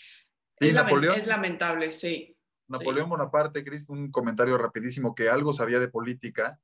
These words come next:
Speaker 1: decía que todo agravio o todo <laughs> sentimiento de esos hay que dejarlo reposar una noche. O sea,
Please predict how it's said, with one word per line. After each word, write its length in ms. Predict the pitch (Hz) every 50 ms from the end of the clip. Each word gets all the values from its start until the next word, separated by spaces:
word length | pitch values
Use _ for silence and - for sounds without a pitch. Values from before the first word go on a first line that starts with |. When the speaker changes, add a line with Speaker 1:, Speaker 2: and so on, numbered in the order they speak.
| _ _
Speaker 1:
decía 280 | - 110 - 139 139 139
que 300 | - 151 143 131 135 - _ _ _ _ _ _ _
todo 240 | - 151 156 165 160
agravio 580 | 151 151 143 143 143 143 131 123 120 120 127 131 - _ _
o 120 | - 104
todo 380 | - - 120 120 131 147 139 127
<laughs> 40 | 127
sentimiento 580 | 127 120 107 107 123 120 123 131 131 139 135
de 80 | 131 131
esos 180 | 139 151 147 -
hay 100 | 131 139
que 120 | 139 156
dejarlo 400 | 143 131 131 143 139 139 139 131
reposar 440 | 117 113 - - 113 110 - 120 120 123
una 180 | 123 120 120
noche. 340 | 120 123 123 127 - - - _ _ _ -
O 80 | 113
sea, 240 | 110 147 151 147 -